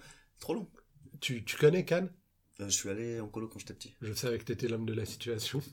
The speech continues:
Speaker 2: <laughs> Ça aussi, c'est typique des genres de répliques qu'on a dans les films d'action,
Speaker 1: Ouais.
Speaker 2: du style genre,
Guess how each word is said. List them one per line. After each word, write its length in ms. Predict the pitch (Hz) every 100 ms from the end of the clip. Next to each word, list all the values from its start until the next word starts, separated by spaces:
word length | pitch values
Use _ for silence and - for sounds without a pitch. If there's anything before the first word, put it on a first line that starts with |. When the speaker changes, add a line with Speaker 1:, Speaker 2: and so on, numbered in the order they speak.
| - - 135 -
Speaker 2:
<laughs> 500 | - - - - -
Ça 200 | - 147
aussi, 280 | 147 - 160
c'est 560 | - 113 107 110 110 -
typique 360 | 139 147 139
des 120 | 117 107
genres 160 | 117
de 80 | 113
répliques 400 | 110 117 139 131
qu'on 180 | - 113
a 100 | 117
dans 160 | 110 110
les 100 | 107
films 200 | - 120
d'action, 320 | 117 107 135
Speaker 1:
Ouais. 40 | 127
Speaker 2:
du 80 | 110
style 240 | - 117
genre, 200 | 117